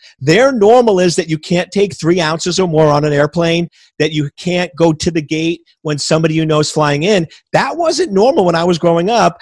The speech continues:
but it became that new normal. And to me, this is gonna create the new normal, which is a lot less people are going to travel.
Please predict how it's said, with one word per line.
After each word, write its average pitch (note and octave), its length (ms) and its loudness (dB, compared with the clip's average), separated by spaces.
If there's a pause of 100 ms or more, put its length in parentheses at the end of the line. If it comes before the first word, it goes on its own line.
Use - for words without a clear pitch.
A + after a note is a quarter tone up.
(180)
but E3+ 80 2
it F3 100 2
became G3+ 380 -4
that F3+ 240 -2
new F3+ 480 0 (220)
normal. D#3 600 2 (220)
And E3 160 -2
to F3 140 0
me, A3+ 140 -2
this A3+ 220 0
is A3 120 -8
gonna F#3 220 -2
create E3+ 600 0 (400)
the D#3 100 2
new F3+ 280 2
normal, E3+ 640 2 (140)
which D#3+ 200 -2
is E3 260 0 (160)
a D#3 100 0
lot D#3 560 -2 (300)
less F3 320 0
people C#3 640 0 (240)
are D3 140 2
going D3+ 280 -2
to D3 100 -4
travel. C3 460 -4